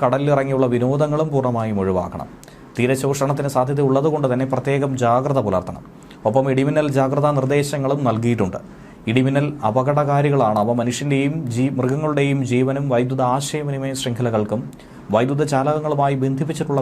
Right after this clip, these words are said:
വീട്ടുപകരണങ്ങൾക്കും വലിയ നാശനഷ്ടം സൃഷ്ടിക്കും. അതുകൊണ്ട് തന്നെ പൊതുജനങ്ങൾ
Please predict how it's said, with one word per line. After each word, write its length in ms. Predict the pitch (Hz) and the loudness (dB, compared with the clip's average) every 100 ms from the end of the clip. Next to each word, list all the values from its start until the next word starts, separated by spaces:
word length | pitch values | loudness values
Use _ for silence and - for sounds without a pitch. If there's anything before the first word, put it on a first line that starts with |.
| 127 | 0
വീട്ടുപകരണങ്ങൾക്കും 920 | 143 143 156 139 131 135 127 120 120 117 | -2 -2 -2 0 0 0 0 -2 -2 0
വലിയ 180 | 120 123 | 0 0
നാശനഷ്ടം 440 | 117 117 120 131 123 | -2 -2 -2 -2 -4
സൃഷ്ടിക്കും. 360 | - - 92 - - - - - - - | -8 -6 -6 -8 -16 -20 -20 -20 -8 0
അതുകൊണ്ട് 260 | 127 143 147 | 2 2 2
തന്നെ 160 | 135 147 | 2 2
പൊതുജനങ്ങൾ 460 | 143 135 147 147 | 0 2 0 2